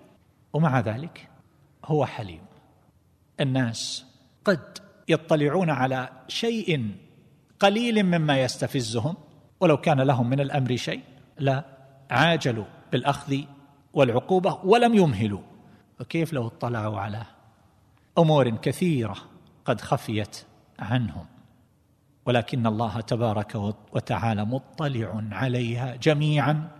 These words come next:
بل مطلع على ما في نفوسهم وما في دخائلهم مما يضمرون من الشر الذي قد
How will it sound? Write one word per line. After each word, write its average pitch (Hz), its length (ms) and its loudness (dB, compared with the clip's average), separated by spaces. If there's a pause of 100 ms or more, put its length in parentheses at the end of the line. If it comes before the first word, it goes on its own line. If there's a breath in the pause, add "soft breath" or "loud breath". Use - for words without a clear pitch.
(380 soft breath)
بل 156 200 6
مطلع 156 680 2
على 170 280 4
ما 175 160 2
في 190 200 -2
نفوسهم 185 600 2 (640)
وما 175 240 8
في 202 160 0
دخائلهم 190 760 6 (920)
مما 151 340 2 (520)
يضمرون 175 680 6
من 135 160 4
الشر - 540 2 (1000)
الذي 127 340 4
قد 110 420 -2